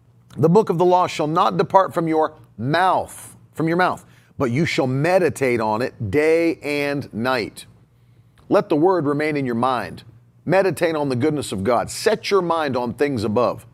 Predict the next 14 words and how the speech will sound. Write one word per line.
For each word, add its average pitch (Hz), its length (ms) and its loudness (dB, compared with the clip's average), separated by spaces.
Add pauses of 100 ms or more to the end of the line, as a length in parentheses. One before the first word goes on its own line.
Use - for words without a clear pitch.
(640)
Meditate 180 420 2
on 160 100 2
it 127 60 -2
day 147 140 2
and 139 60 -2
night, 120 180 -6
so 240 340 0
that 135 400 2 (240)
you 185 160 0
may 180 160 4
be 147 160 -2
careful 190 440 0
to - 140 -4
do 165 680 2